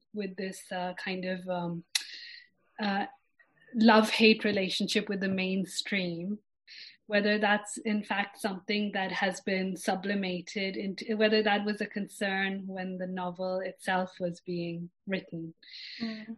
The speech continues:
Speaker 1: Um, I feel like what Sumaya said about this kind of vast landscape is true. But what I wonder is whether when you're trying to capture so much,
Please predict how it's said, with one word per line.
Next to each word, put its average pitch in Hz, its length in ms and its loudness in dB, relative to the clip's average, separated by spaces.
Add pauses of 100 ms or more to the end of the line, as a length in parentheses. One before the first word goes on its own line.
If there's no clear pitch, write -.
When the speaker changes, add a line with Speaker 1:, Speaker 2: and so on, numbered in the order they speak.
(100)
Speaker 1:
Um, 196 400 2
I 208 100 0
feel 226 340 4
like 233 320 2 (280)
what 214 260 0
Sumaya 208 340 4
said 208 200 2
about 196 260 2
this - 140 -6
kind 196 180 2
of 185 140 2
vast 180 380 2
landscape 185 580 -2
is - 220 -12
true. 180 460 -4 (560)
But 208 120 -4
what 208 140 2
I 202 100 2
wonder 214 580 8
is 180 260 4
whether 185 520 4 (400)
when 208 160 8
you're 208 100 8
trying 214 300 10
to 220 100 4
capture 196 480 2
so 208 300 6
much, - 560 4